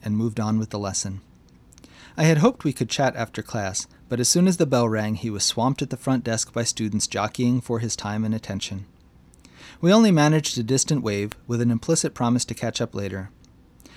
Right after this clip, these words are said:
As I returned over the course of the semester, the strain of student teaching was never far from the surface,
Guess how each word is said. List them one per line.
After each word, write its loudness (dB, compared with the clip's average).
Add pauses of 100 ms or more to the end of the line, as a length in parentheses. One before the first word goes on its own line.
(340)
As 2
I 4
returned 4
over 2
the -2
course 2
of 0
the 0
semester, -2
the -2
strain 2
of 0
student 0
teaching 0
was 0
never 0
far 0
from -2
the 0
surface, -6